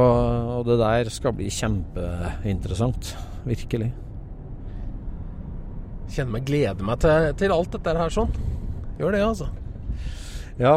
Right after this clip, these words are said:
Speaker 1: for det vi også lærte av derfra, det var det at han, eh, etter fem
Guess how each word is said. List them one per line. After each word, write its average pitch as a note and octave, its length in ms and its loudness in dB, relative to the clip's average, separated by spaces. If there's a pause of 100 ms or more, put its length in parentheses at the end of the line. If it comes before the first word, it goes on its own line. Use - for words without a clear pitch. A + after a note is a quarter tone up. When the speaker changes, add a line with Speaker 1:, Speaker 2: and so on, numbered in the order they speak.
Speaker 1:
for F3 100 2
det D#3+ 140 4
vi D3+ 160 4
også C#3+ 180 4
lærte D3+ 360 2
av - 80 -2
derfra, B2+ 280 2
det D3+ 160 0
var C3 140 0
det B2 220 4
at - 100 -2
han, A#2+ 320 2
eh, A#2 560 0 (240)
etter G#2 260 -2
fem A2 300 -2